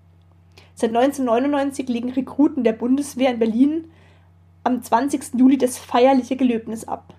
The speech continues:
Zunächst geschah dies im Bendlerblock, seit zweitausendacht auch vor dem Reichstagsgebäude.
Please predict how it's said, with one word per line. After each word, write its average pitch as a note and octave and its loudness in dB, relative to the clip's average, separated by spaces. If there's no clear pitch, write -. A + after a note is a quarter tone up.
Zunächst C4 -2
geschah A#3+ 2
dies B3+ -4
im C4 0
Bendlerblock, - -4
seit A3+ -4
zweitausendacht A#3+ 0
auch A3+ 0
vor B3 0
dem B3+ 2
Reichstagsgebäude. - -2